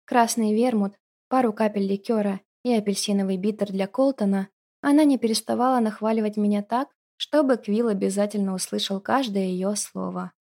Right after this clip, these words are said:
Мужчина наверняка раскусил все ухищрения моей подруги, но лишь добродушно посмеивался, не забывая обслуживать клиентов. «Колтон, как твои тренировки?» —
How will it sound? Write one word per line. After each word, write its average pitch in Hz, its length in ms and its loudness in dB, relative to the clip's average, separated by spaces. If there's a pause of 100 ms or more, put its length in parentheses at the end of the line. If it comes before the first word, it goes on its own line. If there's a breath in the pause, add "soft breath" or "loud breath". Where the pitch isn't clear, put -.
(500)
Мужчина 277 460 2
наверняка 269 600 4
раскусил 226 540 -2
все 226 300 -2
ухищрения 208 680 -2
моей 202 300 2
подруги, 208 600 -2 (380)
но 240 140 2
лишь 262 240 0
добродушно 202 640 -2
посмеивался, 185 960 -6 (280)
не 240 140 0
забывая 202 540 2
обслуживать 185 580 -6
клиентов. 180 720 -6 (920)
«Колтон, 220 540 0
как 262 220 0
твои 196 220 0
тренировки?» — 196 760 -2